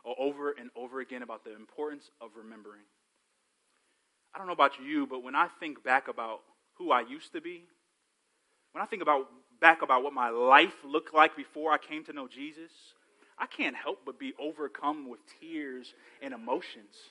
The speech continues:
I know that I was lost in my sins. I know that I want nothing to do with God. I know where my life would be. I would not have the family that I have, the friends that I have, the church that I belong to,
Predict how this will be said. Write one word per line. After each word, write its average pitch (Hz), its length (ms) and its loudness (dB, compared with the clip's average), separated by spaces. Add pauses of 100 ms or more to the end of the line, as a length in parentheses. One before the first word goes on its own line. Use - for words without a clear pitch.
(520)
I 233 180 6
know 160 680 12 (380)
that - 100 4
I 220 80 12
was 180 160 6
lost 160 340 10
in 156 80 0
my 147 120 8
sins. 143 680 0 (600)
I 240 240 12
know 185 720 12
that 175 120 12
I 175 80 12
want 170 180 4
nothing 170 240 4
to 160 80 0
do 156 140 4
with 143 120 0
God. 135 440 12 (320)
I 214 240 12
know 202 320 12
where 196 180 12
my 175 160 12
life 175 380 12
would 160 180 0
be. 180 180 10
I 160 60 12
would 165 180 8
not 185 180 10
have 170 200 10
the 170 80 4
family 190 460 6
that 151 120 12
I 147 100 12
have, 143 280 10
the 156 120 -2 (260)
friends 247 320 12
that 170 120 12
I 156 100 12
have, 151 280 12
the 156 120 6 (140)
church 254 340 12
that 190 120 12
I 175 100 12
belong 175 460 10
to, 165 140 0